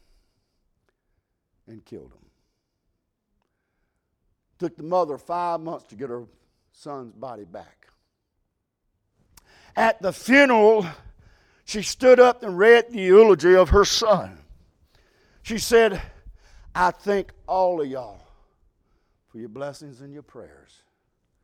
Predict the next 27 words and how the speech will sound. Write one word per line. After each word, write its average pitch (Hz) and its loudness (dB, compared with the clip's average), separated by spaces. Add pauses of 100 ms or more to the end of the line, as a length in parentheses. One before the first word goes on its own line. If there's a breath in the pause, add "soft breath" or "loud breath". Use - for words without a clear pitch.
(600)
He - -20
said 185 -6
his 160 -6
son, 185 -6 (280)
his 139 -14 (560)
Wang 156 -12
Ning, 165 -14
Long 156 -16
Ling 156 -14
Hung, 131 -20 (1300)
said, 165 -10 (520 soft breath)
"He 247 -12
was 214 -16
a 107 -14 (400)
mischievous 196 -16
boy 113 -18 (1400)
when 101 -20
he 131 -20
was 107 -20
young, 90 -20 (720)
but 98 -20
I 120 -14
didn't 113 -20
want 110 -20
to 90 -20
discipline 69 -20
him. 53 -20